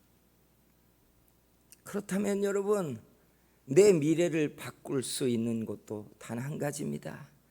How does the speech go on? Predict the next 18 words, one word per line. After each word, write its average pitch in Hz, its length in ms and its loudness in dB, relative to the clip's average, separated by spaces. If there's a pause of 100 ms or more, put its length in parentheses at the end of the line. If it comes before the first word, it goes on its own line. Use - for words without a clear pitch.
(420)
하나님은 113 760 0
기회를 107 600 0
주실 - 400 -10
것이고 - 320 -20 (1400)
나는 104 580 -6 (100)
선택해야 - 1300 -10 (160)
하는 - 300 -14
것입니다. - 500 -16 (2500)
만약에 120 720 -2 (1200)
별반 196 580 6
다를 170 380 -2
게 185 120 0
없이 165 300 -2
지금 175 480 -2
같은 160 500 -2
패턴의 147 720 -2
선택을 123 580 -4
해간다면 117 760 -4